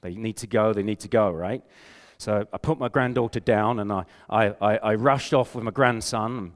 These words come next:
But then I heard my granddaughter crawling at speed towards the stairs in the kitchen. So I rushed back and, and picked her up, but with her hands full, I couldn't get back to my grandson and help him in the toilet. Then all of a sudden, he's out and tearing around the house.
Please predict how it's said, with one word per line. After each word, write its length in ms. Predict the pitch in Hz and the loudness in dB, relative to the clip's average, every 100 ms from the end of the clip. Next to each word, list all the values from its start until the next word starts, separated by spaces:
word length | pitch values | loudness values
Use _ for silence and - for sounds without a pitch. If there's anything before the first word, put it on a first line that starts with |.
| _ _ _ _ | _ _ _ _
But 120 | 143 | 0
then 120 | 156 160 | 4 4
I 80 | |
heard 200 | 147 151 | 6 6
my 80 | 131 | 6
granddaughter 640 | 160 185 156 120 110 - 147 | 4 4 4 2 2 2 0
crawling 420 | - 190 175 151 | 2 4 4 2
at 120 | 135 | -2
speed 420 | - 170 156 135 | -4 2 2 2
towards 440 | - 143 151 143 - | -2 0 2 2 -2
the 100 | 131 | -8
stairs 560 | - 190 170 107 104 | 0 4 6 4 0
in 80 | 120 | -8
the 80 | 110 | -6
kitchen. 520 | 196 214 - 135 170 - - - - | 0 0 0 -4 -4 -8 -20 -20 -8
So 140 | - 156 | 4 6
I 60 | |
rushed 340 | 151 208 - - | 8 6 4 4
back 300 | 147 185 160 | 6 6 2
and, 120 | 131 - | -2 -6
and 120 | 151 - | -6 2
picked 260 | 190 - | 2 4
her 220 | 160 143 | 4 6
up, 200 | 139 170 | 6 4
but 100 | 151 | 2
with 120 | 147 139 | 0 0
her 60 | |
hands 320 | 185 185 151 | 2 0 -2
full, 240 | - 156 147 | 2 4 6
I 80 | 143 | 4
couldn't 280 | 180 156 - - _ _ _ 123 | 2 0 -8 -20 _ _ _ 0
get 220 | 175 - | 2 4
back 160 | 170 - | 2 2
to 100 | 147 | 0
my 80 | |
grandson 500 | 139 170 170 - 143 | 4 4 4 4 2
and 120 | 143 139 | 2 2
help 180 | 160 | 2
him 160 | 160 151 | 2 0
in 80 | 135 | -2
the 60 | |
toilet. 440 | - 180 160 131 156 | 0 4 6 6 4
Then 120 | 160 | 2
all 160 | 175 160 | 2 2
of 80 | |
a 40 | 147 | 2
sudden, 360 | - 165 147 | 4 4 4
he's 240 | 156 185 131 | 2 2 2
out 180 | 143 151 | 2 0
and 100 | - | -2
tearing 340 | 160 151 143 | 2 2 2
around 260 | 143 143 135 | 0 0 0
the 80 | |
house. 420 | 151 180 95 - | -2 -2 -4 -8